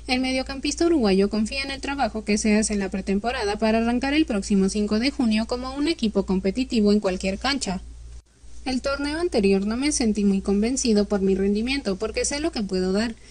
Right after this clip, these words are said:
Es por eso que en esta pretemporada me estoy entregando al máximo, me exijo al cien por ciento en cada entrenamiento y partido de preparación para tratar de hacer un mejor torneo",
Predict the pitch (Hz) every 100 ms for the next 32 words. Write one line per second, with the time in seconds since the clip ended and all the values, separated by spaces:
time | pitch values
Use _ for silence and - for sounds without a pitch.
0 | - - 277 339 330 233 208 202 196 208
1 | 214 202 208 214 262 254 214 220 226 269
2 | 277 311 208 190 180 190 220 262 - 190
3 | 196 220 - 269 339 330 214 202 220 214
4 | 190 190 190 196 196 196 190 214 262 214
5 | 208 202 190 190 185 180 202 190 208 233
6 | 262 233 220 220 226 226 247 262 269 311
7 | - 202 202 190 190 185 208 226 262 233